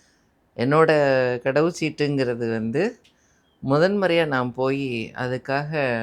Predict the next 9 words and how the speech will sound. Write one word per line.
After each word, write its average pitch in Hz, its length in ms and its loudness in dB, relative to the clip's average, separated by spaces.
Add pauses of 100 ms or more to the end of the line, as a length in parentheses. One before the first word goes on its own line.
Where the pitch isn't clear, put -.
நான் 113 340 -6
விண்ணப்பிச்ச 123 600 -6
பொழுது, 117 760 -4 (840)
ஆம், 123 720 -6 (400)
அதுல 135 240 -4
வந்து 147 300 -4
யூ 170 360 2 (140)
அப்படிங்கிற, 120 720 -2
யூனிக் 147 540 -2